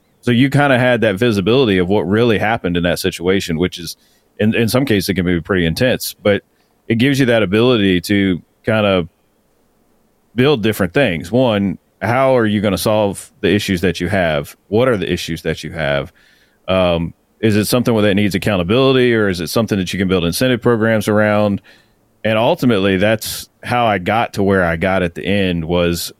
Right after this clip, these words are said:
I needed a lot of different things, not, not just the visibility aspect that I could get from, you know, an eighty dollar camera from Walmart with a S D card in it. Um, I wanted to be able to see real time what's going on and be able to go back, you know,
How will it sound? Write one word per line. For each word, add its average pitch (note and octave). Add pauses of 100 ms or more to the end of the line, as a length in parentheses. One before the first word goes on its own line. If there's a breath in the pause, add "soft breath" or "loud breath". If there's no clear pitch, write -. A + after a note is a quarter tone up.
I A2+
needed A2+
a F2+
lot F#2
of E2
different D#2
things, D2+
not, G2
not A2
just A2
the G#2+
visibility F2+
aspect E2
that E2+
I F2+
could E2+
get F2+
from, F2 (600 soft breath)
you G2
know, F2
an E2+
eighty G2+
dollar F#2
camera F#2+
from F2
Walmart F2+
with E2
a -
S E2+
D G2
card D#2
in D2+
it. D2 (140)
Um, E2 (340)
I A#2
wanted C3+
to G2+
be G#2
able G2
to F2
see F#2
real G#2
time F2
what's G2+
going F2+
on D#2+
and F#2+
be F#2+
able F2+
to F2
go F#2
back, F2 (960)
you B2
know, F2+